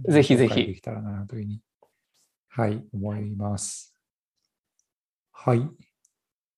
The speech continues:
Speaker 2: じゃあ今日はですね、えー、私、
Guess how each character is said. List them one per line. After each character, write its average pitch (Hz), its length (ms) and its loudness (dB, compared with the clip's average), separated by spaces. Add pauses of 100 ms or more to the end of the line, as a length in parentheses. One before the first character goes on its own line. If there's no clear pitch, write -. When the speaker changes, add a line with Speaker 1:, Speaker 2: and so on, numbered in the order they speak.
Speaker 2:
じ 160 120 4
ゃ 170 60 6
あ 143 60 4
今 - 80 -4
日 - 140 2
は 123 140 4
で - 100 -6
す - 220 -10
ね、 104 360 -2
え 107 440 -2
ー、 - 0 -
私、 110 1000 -8